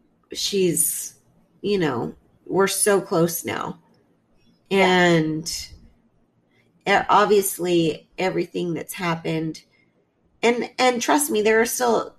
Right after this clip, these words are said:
Speaker 1: there, there had been still times even after that, you know, her and I did not agree on a lot of things. And one thing that I, I think that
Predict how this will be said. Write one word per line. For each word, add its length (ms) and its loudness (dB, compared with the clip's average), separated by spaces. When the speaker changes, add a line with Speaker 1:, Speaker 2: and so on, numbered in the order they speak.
Speaker 1:
there, 280 -2
there 260 2
had 400 -6
been 220 0
still 300 -6
times 540 -6
even 260 -4
after 380 -4
that, 360 -2
you 120 -6
know, 120 -2
her 260 0
and 120 2
I 260 2
did 240 -4
not 220 2
agree 380 2
on 140 0
a 80 -2
lot 240 4
of 140 -2
things. 380 -2
And 200 -4
one 320 4
thing 280 0
that 120 2
I, 220 0
I 200 2
think 460 -6
that 400 0